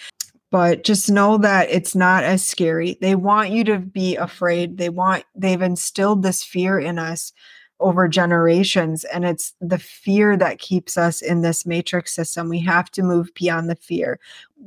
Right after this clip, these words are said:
That's why we have to have each other's backs. We have to build, you know, we're not in competition with each other. We are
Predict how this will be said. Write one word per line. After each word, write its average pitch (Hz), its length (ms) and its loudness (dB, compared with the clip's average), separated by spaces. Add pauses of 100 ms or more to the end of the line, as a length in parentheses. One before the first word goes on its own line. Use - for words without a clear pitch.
That's 196 300 0
why 202 140 4
we 202 120 0
have 180 260 0
to - 80 -4
have 180 280 0
each 170 160 -4
other's 170 300 -6
backs. - 460 -10 (360)
We 190 80 0
have 185 380 0
to 196 340 2 (300)
build, 185 320 2 (260)
you 190 140 0
know, 185 120 2
we're 180 160 0
not 185 360 2
in 190 120 -2
competition 180 640 -4
with 170 160 -2
each 175 200 -2
other. 175 320 -2
We 185 260 -2
are 180 520 2